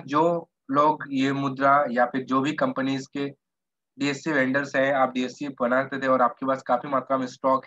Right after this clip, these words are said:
है, तो उनका क्या होगा? तो उनका जितने भी class two का डीएससी है, वो class three में convert हो जाएंगे कुछ terms and condition के साथ।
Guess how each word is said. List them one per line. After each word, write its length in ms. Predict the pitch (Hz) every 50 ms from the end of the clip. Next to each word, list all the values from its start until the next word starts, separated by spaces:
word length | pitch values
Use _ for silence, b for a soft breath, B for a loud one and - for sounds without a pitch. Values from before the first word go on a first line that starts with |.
| -
है, 100 | 127 123 123 - _ _ _ _ _ -
तो 60 | 170
उनका 260 | 160 147 139 135 139 123
क्या 200 | - - 101 95
होगा? 280 | 92 - _ - - - _ _ _ _ _ _ _ -
तो 120 | 180 185 180 175
उनका 420 | 175 175 170 170 196 196 214 226 - _ _ _ _ _ _ _ _ _ _ _
जितने 380 | 117 135 156 - - 190 214
भी 100 | 214 233
class 300 | - - 190 175 160 156 -
two 100 | 196 190
का 100 | 175 185
डीएससी 380 | 175 170 165 160 156 - - 165
है, 100 | 160 160
वो 160 | 160 160 160
class 320 | 160 - 143 131 135 131 -
three 100 | - 147 147
में 140 | 147 151 156 - -
convert 400 | - 143 135 143 156 190 196 175
हो 80 | 165 151
जाएंगे 460 | 135 147 139 135 135 139 165 208 214 - _ _ _ _ _ _ _
कुछ 280 | - 190 - - - - _ _ _ -
terms 260 | 156 147 147 143 - 160
and 120 | 156 160 156 151
condition 480 | 135 127 127 127 127 127 - 135 127 127 -
के 100 | 139 135
साथ। 260 | 131 - - 120 98